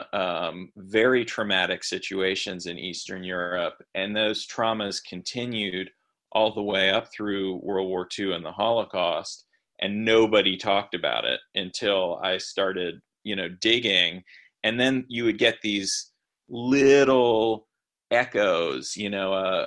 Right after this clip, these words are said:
an uncle would say, "Yeah, my grandfather used to say, I don't wanna talk about that because they all died in ovens," or something like that.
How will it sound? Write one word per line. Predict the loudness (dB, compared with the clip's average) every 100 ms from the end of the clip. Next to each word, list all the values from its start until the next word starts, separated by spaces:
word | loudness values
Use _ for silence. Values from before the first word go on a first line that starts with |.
| -4
an | -4 -4 -4
uncle | -4 -4 -4 -2 -2
would | -2
say, | -2 -2
"Yeah, | 0 0
my | 2 -2
grandfather | -2 -2 -2 -2 -2 -2 -2
used | -4 -6 -10 -10
to | -8
say, | -2 0
I | 2
don't | 0
wanna | -2 -4
talk | -6 -2 -2 -2
about | 0 0 0
that | 0 0 -2
because | -10 -10 -8
they | -2 0
all | 0 0
died | 0 0 -2
in | -4
ovens," | -4 -4 -4 -6 -10 -10
or | -6
something | -2 -2 0 0
like | -2 -2
that. | 0 0